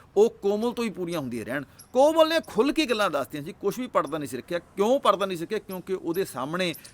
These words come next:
ਕਰਮੇ ਦੀ ਸਾਰੀ ਸੱਚਾਈ ਜਗਦੇਵ ਨੇ ਖੁੱਲ੍ਹ ਕੇ ਰੱਖਤੀ ਸੀ। ਪਰ ਹੁਣ ਸਿਚੁਏਸ਼ਨ ਇਹੋ ਜਿਹੀ ਸੀ, ਜਗਦੇਵ ਕੋਮਲ ਦੇ ਨਾਲ ਉਸ ਘਰ ਦੇ ਵਿੱਚ ਰਹਿ ਹੀ ਨਹੀਂ ਸੀ ਸਕਦਾ। ਜਦੋਂ ਕੁਛ ਦਿਨਾਂ ਬਾਅਦ ਜਗਦੇਵ ਪਿੰਡੋਂ ਚਲਿਆ ਜਾਂਦਾ ਤਾਂ ਲੋਕ ਸੁਖਦੇਵ ਨੂੰ ਪੁੱਛਣ ਲੱਗ ਪੈਂਦੇ ਨੇ ਵੀ ਤੇਰਾ ਭਰਾ ਜਗਦੇਵ ਕਿੱਥੇ ਗਿਆ।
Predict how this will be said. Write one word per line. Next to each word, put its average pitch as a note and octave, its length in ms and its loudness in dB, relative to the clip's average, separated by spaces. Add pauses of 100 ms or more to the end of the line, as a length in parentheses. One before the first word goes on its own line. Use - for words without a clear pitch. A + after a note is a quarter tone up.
(160)
ਕਰਮੇ G#3 320 6
ਦੀ G#3 140 -4 (260)
ਸਾਰੀ F#3+ 300 2
ਸੱਚਾਈ D#3+ 560 0 (340)
ਜਗਦੇਵ D3+ 480 2
ਨੇ F3+ 100 -2
ਖੁੱਲ੍ਹ F3 200 -2
ਕੇ F#3 120 -4
ਰੱਖਤੀ C3+ 280 -4
ਸੀ। D#3 200 -8 (220)
ਪਰ G#3 120 4
ਹੁਣ B3 100 2
ਸਿਚੁਏਸ਼ਨ E3+ 600 -4
ਇਹੋ C3 120 -6
ਜਿਹੀ C#3 160 -4
ਸੀ, F3 360 -10
ਜਗਦੇਵ D3+ 580 4
ਕੋਮਲ F#3+ 680 0
ਦੇ G#3 120 4
ਨਾਲ G3 280 4 (220)
ਉਸ C4 260 2
ਘਰ G#3 200 2
ਦੇ D#3+ 120 -2
ਵਿੱਚ F3+ 160 -4
ਰਹਿ B2+ 300 -2
ਹੀ B3 40 -2
ਨਹੀਂ G3+ 120 -6
ਸੀ D#3 80 -6
ਸਕਦਾ। C3+ 160 -6
ਜਦੋਂ G3+ 180 0
ਕੁਛ G3 200 -4
ਦਿਨਾਂ G3 180 -2
ਬਾਅਦ G3 220 2
ਜਗਦੇਵ D#3 340 -2
ਪਿੰਡੋਂ D#3 500 -6 (420)
ਚਲਿਆ F#3 280 6
ਜਾਂਦਾ D#3+ 340 0
ਤਾਂ G#3 180 -2
ਲੋਕ F#3 680 0
ਸੁਖਦੇਵ E3 520 -2
ਨੂੰ F#3 380 -4
ਪੁੱਛਣ F3 300 -4
ਲੱਗ C3 120 0
ਪੈਂਦੇ C#3 300 -8
ਨੇ D#3+ 60 -6
ਵੀ E3+ 100 -2
ਤੇਰਾ D#3+ 260 0
ਭਰਾ D#3 260 0
ਜਗਦੇਵ C3 360 -6
ਕਿੱਥੇ - 320 -8
ਗਿਆ। B2 240 -4